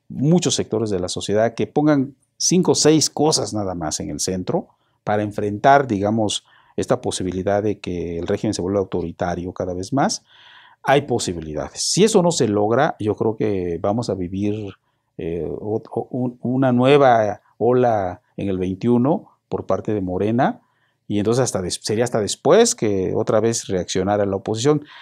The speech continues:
Yo creo que se están dando las condiciones, los acercamientos de ir viendo qué, qué sí se puede hacer juntos, pues entre los registros de los partidos que ya están como el P R D,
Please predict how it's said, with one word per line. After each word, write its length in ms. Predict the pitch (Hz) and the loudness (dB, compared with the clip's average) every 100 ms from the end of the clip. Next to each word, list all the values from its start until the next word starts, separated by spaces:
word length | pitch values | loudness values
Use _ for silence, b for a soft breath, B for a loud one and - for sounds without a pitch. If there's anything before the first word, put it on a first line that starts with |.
| B B | B B
Yo 140 | 165 190 | 6 8
creo 140 | 208 | 8
que 220 | 226 214 | 6 0
se 140 | - 151 | -2 -2
están 260 | 143 175 | 2 2
dando 300 | 165 170 165 | 6 4 6
las 180 | 156 147 | 4 2
condiciones, 720 | - 135 135 123 135 131 135 | 0 0 0 2 4 6 4
los 140 | 123 113 | 2 0
acercamientos 840 | 104 107 - 104 113 117 117 113 | -2 -2 0 -2 0 0 0 -2
de 80 | 104 | -2
ir 100 | 104 | -2
viendo 400 | 104 107 110 104 _ | -2 0 -2 -4 _
qué, 220 | - 123 | -6 -6
qué 240 | - 139 131 | -2 -2 -2
sí 180 | 139 131 | -4 -2
se 120 | 123 | -2
puede 280 | - 113 101 | -2 -2 -2
hacer 280 | - 107 | -2 -2
juntos, 600 | 101 110 123 123 226 - b b b b | -2 -2 -2 0 0 -2 b b b b
pues 160 | 220 | 2
entre 420 | 208 180 156 143 _ _ _ _ _ - - | 4 6 4 4 _ _ _ _ _ -18 -4
los 160 | 123 107 | 2 2
registros 520 | 117 127 120 120 104 | 4 0 0 0 0
de 340 | 104 90 92 92 | 0 -2 -4 -6
los 160 | 92 | -6
partidos 600 | - 98 - 107 101 - _ _ _ | -6 -6 -2 0 0 -2 _ _ _
que 140 | 90 | -4
ya 100 | 95 | -4
están 220 | 101 104 | -2 -4
como 220 | 104 95 | -4 -6
el 80 | 87 | -6
P 120 | - | -2
R 220 | 101 104 147 | 0 2 4
D, 380 | 165 143 180 | 6 4 2